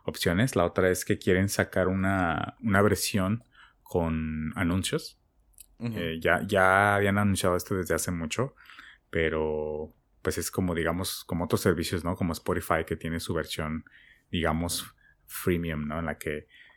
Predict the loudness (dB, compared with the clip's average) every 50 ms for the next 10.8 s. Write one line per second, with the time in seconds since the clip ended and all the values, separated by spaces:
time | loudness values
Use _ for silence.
0 | _ -12 -8 -8 -8 -4 -4 -2 0 2 2 0 0 -4 -2 0 0 0 2 2
1 | 0 0 0 0 -2 -2 -4 -8 -12 -12 -10 -10 -8 -6 -4 -2 -2 -2 -4 -6
2 | -10 -12 -12 -12 -10 -10 -8 -8 -10 -10 _ _ -12 -8 -4 -4 -4 -4 -4 -6
3 | -4 -4 -4 -4 -4 -4 -4 -4 -4 -4 -6 -10 -16 -20 -20 _ -8 -2 -2 2
4 | 2 2 6 6 6 6 6 2 -4 -14 -18 -16 -12 -8 -4 -4 -2 -4 -4 -6
5 | -6 -6 -6 -6 -8 -8 -10 -14 -14 -20 _ _ _ -20 -20 _ _ -16 -10 -6
6 | -6 -6 -6 -6 -6 -6 -4 -2 -2 -2 -2 -2 -4 -2 0 2 2 2 2 0
7 | -2 -6 -12 -10 -4 -2 0 2 2 2 2 -2 -8 _ _ _ -20 -20 -20 -20
8 | -20 -20 _ _ 0 2 4 4 4 2 4 6 6 6 6 6 4 2 2 6
9 | 6 8 8 8 8 8 8 6 6 4 4 6 6 4 4 2 2 0 0 0
10 | 2 2 4 4 4 2 0 -2 -2 0 2 2 2 2 0 -4